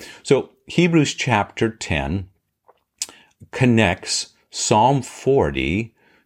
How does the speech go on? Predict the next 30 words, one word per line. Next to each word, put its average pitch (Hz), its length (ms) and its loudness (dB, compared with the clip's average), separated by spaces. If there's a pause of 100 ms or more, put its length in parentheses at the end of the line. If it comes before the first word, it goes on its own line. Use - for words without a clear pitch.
(120)
to 95 640 2
Messiah, 95 800 -4
to 95 260 0
Jesus, 117 500 -2
the 101 100 2
one 131 260 2
who 127 140 0
says, 87 460 0 (480)
"I 101 100 0
desire 113 600 4
to - 160 -2
do 107 320 2
your 87 200 2
will. 85 380 2
It 85 140 2
is 82 240 0
written 104 200 2
about 87 380 0
me 87 240 2
in 87 480 -2
the 82 160 0
book. 82 460 0 (360)
You 143 200 2
don't 143 240 2
desire 107 460 4
all 98 200 4
of 92 140 2
these 92 240 2
other 101 240 2
sacrifices, 71 1400 0